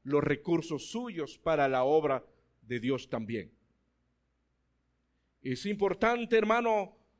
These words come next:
que como iglesia echemos adelante sumando.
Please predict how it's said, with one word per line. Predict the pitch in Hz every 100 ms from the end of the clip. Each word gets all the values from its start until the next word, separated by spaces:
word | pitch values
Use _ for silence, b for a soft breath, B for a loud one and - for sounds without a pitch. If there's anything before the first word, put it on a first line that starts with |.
| _
que | - 160
como | 233 262 262 269
iglesia | 247 262 254 - - 80 - _ _ _ _ _ _ _ _ _ _ -
echemos | 123 156 165 165 156
adelante | 151 139 131 117 101 90 101 92 _ _ _ _ _ _ _ _ _ _ _
sumando. | - - 127 131 120 98 87 82